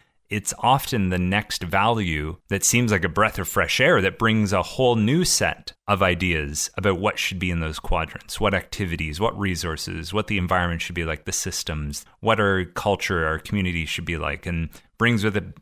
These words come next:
new beliefs and often even new reactions. So you and I want to see school develop, and we're partially laying out this map in order to help any school see where it is at, to help it tune into what is the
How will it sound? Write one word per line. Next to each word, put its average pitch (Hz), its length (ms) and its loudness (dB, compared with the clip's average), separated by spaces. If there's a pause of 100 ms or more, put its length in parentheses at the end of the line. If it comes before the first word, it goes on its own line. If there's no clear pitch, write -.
new 104 160 4
beliefs 95 420 0
and 98 80 0
often 87 320 -2
even 85 220 -2
new 85 120 -2
reactions. - 800 -6 (240)
So 104 520 2 (240)
you 131 240 2
and 131 100 4
I 131 220 6
want 104 340 2
to 104 140 -2
see 104 180 0
school 90 360 -2
develop, 80 540 0 (140)
and 104 120 2
we're 101 100 4
partially 139 520 0
laying 95 300 2
out 90 140 -2
this - 180 -4
map 95 340 2 (140)
in 107 140 2
order 156 180 2
to 135 140 -2
help 131 240 0 (120)
any 139 300 2
school 101 460 0
see 113 400 0
where 95 280 0
it 90 160 -2
is 85 160 -2
at, 107 240 -2 (120)
to 101 100 0
help 131 240 2
it - 140 -2
tune 120 180 0
into 113 260 0
what 113 220 2
is 117 220 2
the 92 260 -2